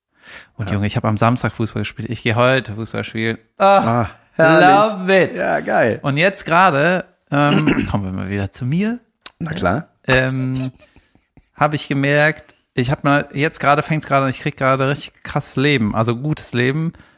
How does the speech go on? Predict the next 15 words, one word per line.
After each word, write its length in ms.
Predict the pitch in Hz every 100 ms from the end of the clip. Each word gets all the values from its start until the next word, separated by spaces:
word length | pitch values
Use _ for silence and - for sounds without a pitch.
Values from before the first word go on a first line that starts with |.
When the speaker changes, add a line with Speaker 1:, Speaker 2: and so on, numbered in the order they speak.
| _ _
Speaker 2:
Gut. 240 | 330 -
Speaker 1:
Weil, 480 | 120 127 131 135 135 135
ähm, 460 | 127 123 127 - - _
ich 120 | - 165
mach 100 | 151
die 100 | 143
drei 240 | 127 135
Shows 340 | - 135 160 -
da 260 | 196 202
in 120 | 175
der 100 | 175
ein-, 280 | 160 170 151
letzte 280 | 170 175 165
Woche, 280 | 175 185 135
ne? 280 | 147 190